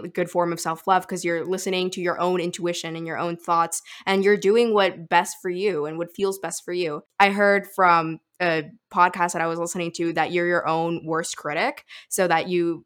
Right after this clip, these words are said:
sometimes we tend to take self-discipline to an extreme, which is not, you know, not that great. But if you do manage it correctly, and if you do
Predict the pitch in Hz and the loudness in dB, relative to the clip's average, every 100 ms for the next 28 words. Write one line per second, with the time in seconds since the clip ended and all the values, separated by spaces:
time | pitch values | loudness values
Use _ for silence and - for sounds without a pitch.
0 | _ - 214 233 208 208 196 190 190 185 | _ -4 -4 -2 0 0 -2 -4 -6 -6
1 | 190 - 190 175 165 - - 185 175 - | -6 -4 -2 -2 -4 -8 -8 -4 -4 -6
2 | - - 185 190 185 190 180 175 175 - | -8 -4 -4 -4 -8 -6 -2 -2 -4 -12
3 | _ - 185 170 170 - 151 190 233 185 | _ -4 -2 0 -2 -4 -4 -2 -2 -2
4 | 175 165 - _ _ - 156 139 151 - | -2 -2 -4 _ _ -8 -8 -6 -4 -4
5 | - - 156 165 170 180 180 196 196 202 | -6 -6 -2 -2 2 2 4 2 2 -2
6 | 170 202 208 202 180 180 185 175 - 180 | -2 -2 0 -2 0 0 0 -4 0 0
7 | 185 185 175 165 160 160 165 | 0 -2 -2 -2 -4 -4 -4